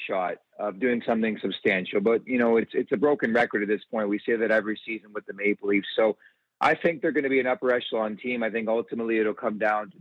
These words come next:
two weeks in the springtime to determine how much different this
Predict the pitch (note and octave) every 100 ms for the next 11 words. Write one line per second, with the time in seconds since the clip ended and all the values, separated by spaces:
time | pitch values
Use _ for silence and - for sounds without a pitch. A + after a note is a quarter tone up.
0 | - B2 A2 A2 - - A2+ G#2+ - A#2+
1 | A2 G2+ A2 G#2 G#2+ G#2 - A#2 A2 G#2
2 | - _ _ - C3 B2 A#2+ - B2+ -
3 | A2 G2+ A2